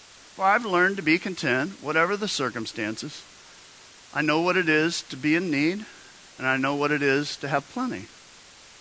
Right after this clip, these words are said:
I have learned the secret of being content in any and every situation, whether well fed or hungry,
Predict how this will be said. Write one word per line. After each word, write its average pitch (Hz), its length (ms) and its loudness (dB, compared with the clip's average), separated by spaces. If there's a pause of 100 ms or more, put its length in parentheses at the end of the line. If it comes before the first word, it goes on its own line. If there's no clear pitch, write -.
(640)
I 160 100 2
have 151 140 2
learned 190 400 0
the 226 80 -4
secret 151 520 0
of 131 120 -4
being 143 300 0
content 120 600 -4
in 123 200 -8
any 147 320 0
and 135 160 -4
every 135 240 0
situation, 113 840 -4 (520)
whether 135 300 2
well 120 380 2 (240)
fed 185 520 0
or 160 160 -2
hungry, 127 500 -2